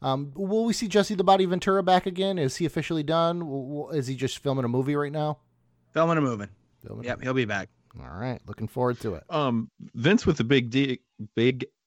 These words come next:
Speaker 3: dig at Bobby Heenan here, uh, mentioning that he manages no champions. Like, very personal dig at him, uh, kinda uncharacteristic of Vince at the time.
Speaker 2: Yeah, putting over how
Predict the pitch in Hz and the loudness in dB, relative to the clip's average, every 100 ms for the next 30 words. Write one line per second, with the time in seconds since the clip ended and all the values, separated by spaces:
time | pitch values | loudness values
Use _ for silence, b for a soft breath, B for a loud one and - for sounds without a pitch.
0 | 113 104 135 127 120 117 107 113 104 104 | -14 2 4 4 0 -8 -6 -6 -6 -8
1 | 143 165 135 117 104 101 104 - 107 98 | -8 -8 -6 -4 -2 -2 -4 -2 -2 0
2 | 98 - - - 117 107 120 104 104 110 | -2 -4 -14 -2 0 2 2 4 4 4
3 | 110 117 120 113 135 120 135 147 107 69 | 4 4 4 2 2 2 2 2 2 -2
4 | - - _ _ _ _ _ _ _ - | -8 -16 _ _ _ _ _ _ _ -6
5 | - 117 107 127 117 117 104 110 107 98 | 2 2 2 0 0 0 2 2 2 -2
6 | 95 80 85 87 90 110 107 98 - 104 | -2 -4 -2 -2 -2 -2 0 -2 -2 -6
7 | - 98 95 95 _ _ _ - 107 101 | -2 -2 -2 -4 _ _ _ -4 -2 0
8 | - - 80 87 78 - - _ 95 - | -4 -6 -6 -6 -8 -10 -20 _ -8 -8
9 | - 80 - - _ _ 170 180 - 180 | -6 -6 -6 -12 _ _ -14 -14 -4 -2
10 | 170 165 160 156 160 156 | 0 2 0 0 0 -2